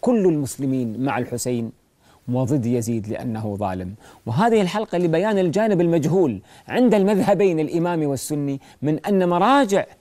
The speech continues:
أهل السنة بشافعيتهم وحنابلتهم وحنفيتهم وأحنافهم وال-، ال-، منو بعد باقي؟ زين، ومالكيتهم ضد هذا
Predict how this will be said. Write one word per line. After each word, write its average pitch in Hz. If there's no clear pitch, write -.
أهل 147
السنة 127
بشافعيتهم 123
وحنابلتهم 123
وحنفيتهم 127
وأحنافهم 135
وال-، 135
ال-، 139
منو 147
بعد 127
باقي؟ 113
زين، 151
ومالكيتهم 151
ضد 165
هذا 135